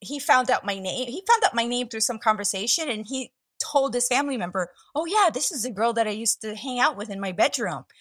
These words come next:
And then this family member told the rest of my family about what had happened. And so I was very ashamed for a while because, uh, in that, in those years I was young. My family was very, uh,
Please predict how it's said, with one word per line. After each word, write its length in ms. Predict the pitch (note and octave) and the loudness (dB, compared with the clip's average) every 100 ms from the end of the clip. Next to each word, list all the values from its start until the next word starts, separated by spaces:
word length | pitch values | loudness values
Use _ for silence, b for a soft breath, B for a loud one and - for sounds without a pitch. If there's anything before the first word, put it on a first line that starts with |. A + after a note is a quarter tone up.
| b - | b -4
And 100 | A3+ | 0
then 140 | B3 | 0
this 180 | D4 - | 0 0
family 300 | F#4 C#4+ C#4 | 2 2 2
member 240 | C4+ B3 A#3+ | 2 2 0
told 420 | - C4 C4 F#3+ - | 0 0 -2 -6 -6
the 140 | A#3+ | 0
rest 320 | A3 B3+ - | 4 4 4
of 80 | B3+ | -2
my 160 | G3 F3+ | -2 -2
family 540 | - F3+ F3 F3+ F3+ F#3 | -2 -4 -4 -6 -6 -2
about 340 | F#3+ F3 - | 2 2 2
what 140 | G3+ E3+ | -4 -4
had 100 | F3+ | 0
happened. 480 | E4 D#4+ A3+ B3+ - _ _ _ _ _ | 0 0 -2 -8 -12 _ _ _ _ _
And 140 | A3+ A3+ | -6 0
so 100 | C4 | 4
I 120 | B3+ | 4
was 200 | F4 D#4 | 4 0
very 280 | G3 B3+ C4 | 0 0 0
ashamed 640 | A#3+ - C4+ B3 A#3 F#3+ - - | 0 -2 -2 -4 -6 -10 -12 -6
for 100 | F#3+ | -4
a 80 | F3 | 2
while 480 | F3 F3 F3 F3+ F3+ | 4 4 4 -2 -6
because, 800 | F#3+ - F#3+ F3+ F3+ F3 F3+ - - | -10 0 4 4 4 2 -2 -2 2
uh, 380 | F3+ E3+ E3 - _ _ _ _ - - | 4 4 2 -2 _ _ _ _ -20 -8
in 100 | G#3+ | 0
that, 160 | G3+ - | 2 2
in 80 | A3 | 0
those 220 | A#3+ A#3+ | 0 0
years 120 | G#3 | 0
I 60 | F#3+ | 0
was 160 | E3+ | 0
young. 440 | G#3+ A#3 A#3 A#3 A3 | 2 4 4 2 -2
My 120 | E3+ | -4
family 400 | - F#3+ F#3+ F3+ | -2 -2 -2 -6
was 220 | F3 F3 | -4 -4
very, 380 | - F#3 F#3+ F3+ | 0 0 0 0
uh, 320 | E3 F3 D#3+ | 2 4 2